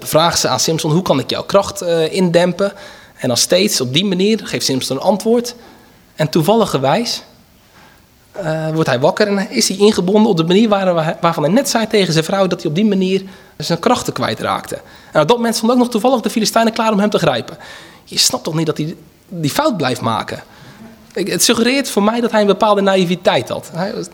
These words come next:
ja, een hele langzame leerling, maar hij, hij gaat zijn les echt wel leren. En dat is wel echt wel, wel een beetje verdrietig. Maar ook dat komt weer ten goede, zoals we straks zullen, zullen zien. Want Delila moest namelijk erachter komen waar die kracht van Simpson toch vandaan kwam.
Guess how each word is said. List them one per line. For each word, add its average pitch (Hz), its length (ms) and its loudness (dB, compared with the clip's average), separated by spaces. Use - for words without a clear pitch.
ja, 247 220 6
een 233 80 -2
hele 254 280 4
langzame 165 500 2
leerling, 143 260 2
maar 208 200 4
hij, 202 80 0
hij 202 140 2
gaat 226 200 0
zijn 202 140 2
les 214 180 4
echt 226 200 -2
wel 196 120 2
leren. 220 200 4
En 180 60 0
dat 190 120 -2
is 202 120 -4
wel 202 140 0
echt 190 140 -4
wel, 175 260 -4
wel 202 180 -6
een 185 60 -6
beetje 190 240 -4
verdrietig. 175 500 0
Maar 156 120 2
ook 202 160 4
dat 254 160 2
komt 240 220 4
weer 220 140 2
ten 196 120 2
goede, 190 260 4
zoals 156 260 -2
we 180 60 -6
straks - 260 -2
zullen, 170 600 -2
zullen 160 240 -4
zien. - 280 -4
Want 147 140 2
Delila 226 300 4
moest 196 240 -2
namelijk 175 280 0
erachter - 280 0
komen 165 240 2
waar 208 160 4
die 185 100 -2
kracht - 260 0
van 151 100 0
Simpson 190 360 0
toch - 160 -2
vandaan 214 300 2
kwam. 87 260 -6